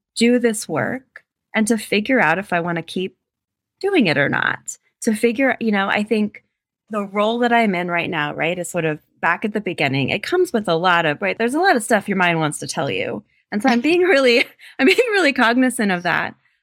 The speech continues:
incorporating these practices more fully into my life. Um, but prospering really has always been, am I being, am I being true to myself? Am I willing to take a risk? Do I trust myself enough to trust that I will figure it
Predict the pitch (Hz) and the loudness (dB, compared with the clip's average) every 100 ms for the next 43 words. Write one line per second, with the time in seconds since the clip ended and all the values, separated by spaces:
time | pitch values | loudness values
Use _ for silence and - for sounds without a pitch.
0 | - 240 - 254 247 269 247 233 214 202 | -4 -2 0 0 2 2 2 0 0 -2
1 | 208 202 208 202 196 190 180 - 175 175 | -2 -4 -4 -6 -4 -2 -4 -4 -4 -2
2 | 165 160 185 160 143 123 127 _ _ _ | -2 -2 -2 0 2 0 -2 _ _ _
3 | _ _ _ _ _ _ - 180 170 165 | _ _ _ _ _ _ -2 0 0 -2
4 | - _ - - 247 294 - 339 202 190 | -8 _ -6 -2 -2 -2 -2 0 0 0
5 | 185 180 - - 185 190 - 165 147 147 | -2 -4 -6 -4 -4 -6 -4 -2 -2 -2
6 | 170 _ _ _ _ _ _ _ 208 208 | -8 _ _ _ _ _ _ _ 0 2
7 | 208 277 330 311 - - 208 202 247 269 | 2 2 4 2 -2 -4 -2 0 2 0
8 | - 220 196 156 - - - - - 196 | 0 -2 0 -2 -2 -6 -6 -10 -4 -2
9 | 185 185 220 254 294 247 - 196 185 - | -2 -2 0 2 2 0 -2 -2 -2 -10
10 | _ _ _ _ - 165 175 175 202 - | _ _ _ _ -10 -2 2 2 0 -10
11 | - - _ _ _ _ _ _ _ - | -14 -20 _ _ _ _ _ _ _ -2
12 | 190 185 285 285 330 262 226 214 185 165 | -2 0 -4 0 0 2 0 -2 -2 0
13 | 156 - _ _ _ _ _ _ _ - | -2 -4 _ _ _ _ _ _ _ -14
14 | 214 233 226 220 208 190 175 - 165 143 | -6 0 0 0 0 0 -2 -4 -4 -4
15 | - | -8